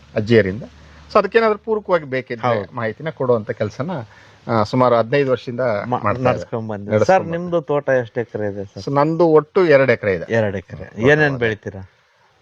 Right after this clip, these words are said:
Speaker 1: ಆ, ಏನ್ ಬೆಳಿತೀರಾ ಅಂತ ಹೇಳಿದ್ರೆ, ನಂದ್ರಲ್ಲಿ ಈಗ ಸದ್ಯಕ್ಕೆ ತೆಂಗಿದೆ, ಅಡಿಕೆ ಇದೆ,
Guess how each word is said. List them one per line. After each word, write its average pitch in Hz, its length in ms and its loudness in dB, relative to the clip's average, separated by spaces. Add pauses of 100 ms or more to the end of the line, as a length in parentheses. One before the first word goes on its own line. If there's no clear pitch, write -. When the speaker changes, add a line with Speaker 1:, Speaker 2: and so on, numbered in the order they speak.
Speaker 1:
ಆ, 101 100 -6 (920)
ಏನ್ 135 360 2
ಬೆಳಿತೀರಾ 143 460 2
ಅಂತ 131 220 -6
ಹೇಳಿದ್ರೆ, 131 560 2
ನಂದ್ರಲ್ಲಿ 120 420 0
ಈಗ 120 100 0
ಸದ್ಯಕ್ಕೆ 120 440 0
ತೆಂಗಿದೆ, 131 680 4
ಅಡಿಕೆ 117 420 2
ಇದೆ, 139 320 4